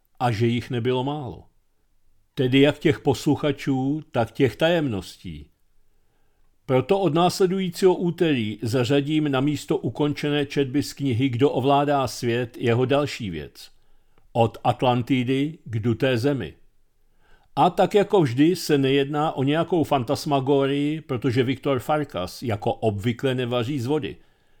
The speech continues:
Jeho informace jsou založeny na ověřitelných faktech, pramenech, a přesto nás v této knize šokuje, když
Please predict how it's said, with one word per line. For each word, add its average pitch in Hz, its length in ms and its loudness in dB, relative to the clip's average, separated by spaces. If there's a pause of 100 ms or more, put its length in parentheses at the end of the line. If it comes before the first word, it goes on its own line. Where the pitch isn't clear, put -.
(380)
Jeho 123 280 2
informace 139 760 0
jsou 120 320 -2
založeny 127 580 0
na 135 180 -4
ověřitelných 135 800 -2
faktech, 120 640 -6
pramenech, 107 760 -2 (360)
a 120 120 0
přesto - 540 -2
nás 120 380 0
v - 40 -16
této 135 300 -2
knize 143 360 -2
šokuje, 131 520 -2 (280)
když 120 280 -2